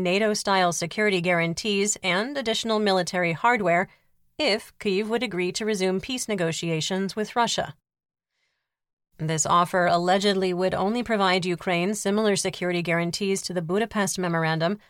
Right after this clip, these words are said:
and would not provide a guaranteed path to nato membership. The German government denied any such discussion occurred. An unnamed German official was quoted as saying, quote,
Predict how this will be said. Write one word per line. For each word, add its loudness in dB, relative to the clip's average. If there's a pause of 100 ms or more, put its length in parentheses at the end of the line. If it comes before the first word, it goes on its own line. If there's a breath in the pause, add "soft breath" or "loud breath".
(320 soft breath)
and 0
would 0
not -2
provide 0
a -2
guaranteed -2
path 0
to -4
nato 0
membership. -2 (1300)
The -2
German 2
government 2
denied 2
any -2
such -2
discussion -2
occurred. -4 (1040)
An -2
unnamed 0
German 2
official 0
was 0
quoted 4
as 2
saying, 0
quote, 0